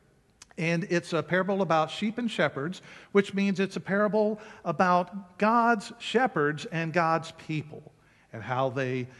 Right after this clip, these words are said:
interact. And in the Old Testament era, of course, those shepherds would have been the prophets, priests,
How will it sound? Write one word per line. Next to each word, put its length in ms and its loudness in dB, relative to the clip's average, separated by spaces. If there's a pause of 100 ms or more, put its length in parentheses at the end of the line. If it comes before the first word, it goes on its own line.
(200)
interact. 720 -6
And 180 -10
in 140 -6
the 80 -2
Old 160 -2
Testament 400 -4
era, 160 -2
of 120 -8
course, 300 -2
those 280 -6
shepherds 440 -2
would 120 -4
have 60 -12
been 140 -2
the 60 -4
prophets, 580 -6
priests, 680 -14